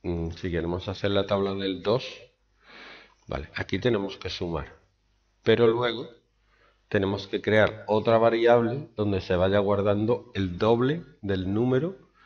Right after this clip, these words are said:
que hay en el contador. Por ejemplo, creamos una variable a la que vamos a llamar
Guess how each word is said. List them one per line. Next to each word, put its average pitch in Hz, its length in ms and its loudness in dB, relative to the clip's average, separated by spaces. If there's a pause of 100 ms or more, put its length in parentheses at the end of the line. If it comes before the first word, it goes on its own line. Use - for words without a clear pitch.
(300)
que 98 140 0
hay 92 100 4
en 90 140 -2
el 85 140 -6
contador. 76 600 -4 (680)
Por 85 100 -4
ejemplo, 82 500 -6 (4000)
creamos 85 440 -4
una 90 200 -2
variable 90 680 0 (300)
a 95 100 -4
la 85 100 0
que 87 100 -4
vamos 87 360 -4
a 87 60 -4
llamar 95 580 -4